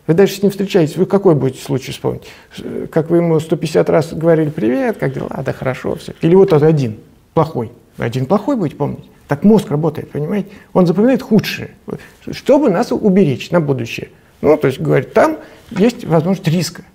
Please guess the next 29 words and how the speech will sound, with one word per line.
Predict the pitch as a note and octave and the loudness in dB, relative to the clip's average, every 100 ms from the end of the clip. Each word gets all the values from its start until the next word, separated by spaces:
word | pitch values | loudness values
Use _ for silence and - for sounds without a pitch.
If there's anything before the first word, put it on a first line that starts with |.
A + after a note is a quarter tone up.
| - | -8
Таким | B2 - A3 A#3 | -6 2 4 6
образом, | A#3+ F#3+ C3 F2 G#2+ - _ _ _ _ _ | 6 4 2 -2 -12 -16 _ _ _ _ _
позитивные | F#3 D#3+ G3 - C4 G#3+ D#3+ C3+ | 2 4 2 2 2 2 0 -2
вещи | C#3 B3+ C4 - - _ - | -2 -2 -4 -6 -14 _ -4
нас | C#3+ F#3+ G#3+ - D3+ | 0 0 -2 -4 -8
мотивируют | C#3+ D3 C3 D3+ A3 D3+ B2 A2+ - | -6 -6 -6 -4 -4 -4 -8 -10 -6
меньше, | C3 F3+ G#3+ - B2+ - | -4 -2 -4 -6 -16 -16
чем | - C#3+ G3+ D#3 | -8 -4 -4 -4
негативные. | C#3+ D#3+ F#3 - C#3+ A#2 A#2 - - | -4 -6 -8 -8 -8 -8 -14 -20 -16
Задумайтесь. | - B2+ G3+ A#3 - - - | -4 2 4 2 -2 -10 -4
Давайте | - E3+ D#3 D3+ | 0 0 0 -4
представим | D#3+ D3+ - - | -4 -4 -8 -10
себе, | - C#3 | -8 -8
вот, | C#3+ - _ - | -8 -14 _ -10
э, | - D3 C3+ - | -8 -6 -8 -2
ваше | F#3 A#3+ E3 | 0 0 0
желание | C#3+ D#3 G3 E3 | 2 2 2 2
дышать | C#3 D3 A2 - | 0 -2 -4 -4
какое? | C#3+ - A#2 - | -6 -6 -16 -10
Никакое. | B2+ B2+ - F3+ E3 | -8 -6 -4 -4 -2
Вы | D3+ | -2
даже | C#3+ C#3+ C#3 | 2 2 2
не | C#3 | 0
думаете, | E3+ F#3 D3 | 0 0 -2
что | D3 | -4
у | |
вас | C3 | -4
есть | C#3 - | -6 -10
такое. | B2+ - | -12 -12